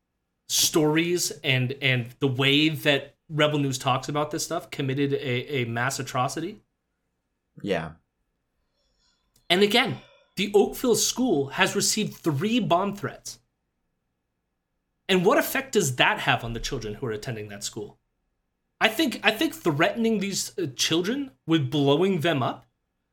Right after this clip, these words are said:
Speaker 1: is a lot worse than the fact that this teacher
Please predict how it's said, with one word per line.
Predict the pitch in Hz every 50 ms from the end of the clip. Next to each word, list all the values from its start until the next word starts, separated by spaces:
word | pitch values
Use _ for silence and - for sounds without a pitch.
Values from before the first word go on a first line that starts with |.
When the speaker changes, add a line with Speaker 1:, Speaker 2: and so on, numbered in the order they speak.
| _ - -
Speaker 1:
is | 196 156 208
a | 208
lot | 180 151 160 190 208 - 160
worse | 147 139 160 175 139 117 - - - - - - _ _ _ _ -
than | - 160 165
the | 160 156
fact | - - 160 160 175 - -
that | 196 208 -
this | 165 147 -
teacher | - - 175 156 - - 156 156 156 156